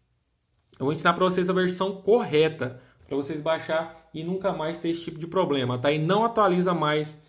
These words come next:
esse Lefouet pra não dar problema de novo. O problema é que vocês atualizaram o aplicativo e aí tá dando essa zica toda. Galera, a versão que eu testei, tá? São quatro horas da manhã, galera. Tô testando versão pra vocês aqui.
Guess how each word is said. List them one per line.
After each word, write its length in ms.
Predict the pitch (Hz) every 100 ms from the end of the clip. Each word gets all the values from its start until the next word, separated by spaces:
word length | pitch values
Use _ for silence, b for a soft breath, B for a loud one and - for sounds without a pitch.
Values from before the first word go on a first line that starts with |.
| b b b _ -
esse 240 | 147 151
Lefouet 540 | 151 151 165 147 147
pra 120 | 151 147
não 160 | 147
dar 460 | 139 143 151 - b b b _
problema 420 | 143 143 139 143
de 120 | 143 165
novo. 420 | 143 123 120 -
O 40 | -
problema 380 | - 127 143 151
é 40 |
que 80 | 151
vocês 280 | 156 156 147
atualizaram 560 | 160 160 156 139 139
o 60 | 135
aplicativo 680 | 139 135 127 123 147 151 151 b b b b _ 135
e 100 | 135
aí 200 | 139 143
tá 140 | 151
dando 220 | 139 139
essa 220 | 143 147
zica 280 | 139 143 160
toda. 640 | 156 - 147 165 123 117 - b b b b b -
Galera, 320 | 156 185 165
a 40 |
versão 760 | 160 180 180 185 196 214 208 - _ _
que 100 | -
eu 140 | 196 202
testei, 500 | 190 180 - 180 180
tá? 220 | 170 165
São 380 | - 156 151 - - -
quatro 360 | 160 175 156
horas 360 | 143 156 156 127
da 220 | 117 147
manhã, 500 | 170 165 135 139 160
galera. 320 | 135 123 123
Tô 140 | 123 147
testando 460 | 147 156 151 147
versão 340 | 147 143 147 143
pra 260 | - 147
vocês 380 | 156 151 151 139
aqui. 460 | 131 131 151 151